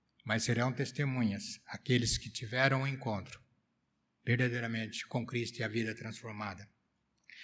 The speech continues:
Porque o testemunho é o fundamento da mensagem, e a mensagem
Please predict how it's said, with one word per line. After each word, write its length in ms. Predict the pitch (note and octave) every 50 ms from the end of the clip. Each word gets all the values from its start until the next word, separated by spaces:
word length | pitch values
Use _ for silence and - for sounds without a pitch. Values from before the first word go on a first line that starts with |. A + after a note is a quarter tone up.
| - -
Porque 200 | - - - E3
o 100 | F3 E3+
testemunho 640 | F3+ F3+ E3+ F3 - D3+ C#3 D3 E3+ F3+ F3 D#3 C3+
é 80 | C3
o 60 | C3+ C3+
fundamento 580 | - - D#3 C#3+ C#3+ C#3 D3+ D#3 E3+ E3 E3
da 140 | C3 C3 C3
mensagem, 680 | B2 A#2+ A2+ A2 - - A#2+ A2+ G#2+ G2+ F#2 - - - - _ _ _ _ _ _ _ _ _ _ _ _ _ -
e 100 | A2 A#2+
a 80 | B2
mensagem 720 | C3 C3 B2 A2+ - - B2+ C3 C3 C3 B2+ - C3+ C3+